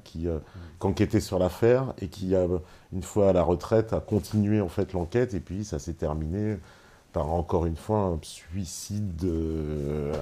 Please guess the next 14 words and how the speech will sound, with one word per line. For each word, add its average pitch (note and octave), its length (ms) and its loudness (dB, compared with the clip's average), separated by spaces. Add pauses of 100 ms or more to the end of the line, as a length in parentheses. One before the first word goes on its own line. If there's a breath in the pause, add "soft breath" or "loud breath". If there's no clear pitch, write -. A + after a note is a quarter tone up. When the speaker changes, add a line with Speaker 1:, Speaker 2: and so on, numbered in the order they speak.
(360)
Speaker 1:
on D#2+ 80 -6
l'a F2+ 100 0
suicidé, F#2+ 460 -4
voilà. C#2+ 220 -4 (220)
Speaker 2:
Mm. D#4 60 -4
Speaker 1:
Bon, A#1 240 -6 (440)
Speaker 2:
Mm. D4 40 -10 (800)
À A2 40 -2
chaque C3 220 -4
fois, D3+ 220 -8 (320 loud breath)
Speaker 1:
Mm. C#2+ 120 -8
Speaker 2:
à G#2+ 80 -8
chaque A2 240 -8
fois, C#3+ 280 -6